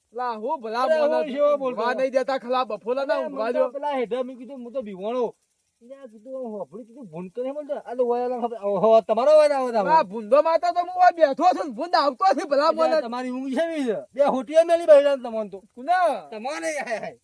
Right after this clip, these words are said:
Speaker 1: લા, હું વાત
Speaker 2: અલે,
Speaker 1: કરો
Speaker 2: બીજો
Speaker 1: લગુ.
Speaker 2: આ
Speaker 1: મારી
Speaker 2: બીજો
Speaker 1: ઊંઘ એટલે વાત પતી તે ફાત
Speaker 2: અલા.
Speaker 1: લગુ ઉભો થઈ જાઉં.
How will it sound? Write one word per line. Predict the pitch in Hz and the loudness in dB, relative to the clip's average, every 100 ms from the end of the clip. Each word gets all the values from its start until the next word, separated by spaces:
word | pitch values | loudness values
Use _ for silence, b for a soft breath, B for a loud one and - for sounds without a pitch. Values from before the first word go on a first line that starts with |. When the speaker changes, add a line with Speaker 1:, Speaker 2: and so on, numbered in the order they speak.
| _ _ _ 160 | _ _ _ 2
Speaker 1:
લા, | 262 | 4
હું | 233 311 226 | 6 4 8
વાત | 233 | 8
Speaker 2:
અલે, | 277 | 6
Speaker 1:
કરો | 247 262 | 4 6
Speaker 2:
બીજો | 240 | 6
Speaker 1:
લગુ. | 226 233 | 6 6
Speaker 2:
આ | |
Speaker 1:
મારી | 247 269 | 8 8
Speaker 2:
બીજો | 339 330 | 6 0
Speaker 1:
ઊંઘ | 339 | 0
એટલે | 339 339 | -2 -2
વાત | 294 311 | 0 -2
પતી | - 294 330 | -6 -10 -8
તે | 311 | -8
ફાત | - 311 | -4 -6
Speaker 2:
અલા. | 330 | -6
Speaker 1:
લગુ | 339 311 | -10 -8
ઉભો | 311 | -6
થઈ | 311 285 | -6 -4
જાઉં. | 269 233 | -6 -6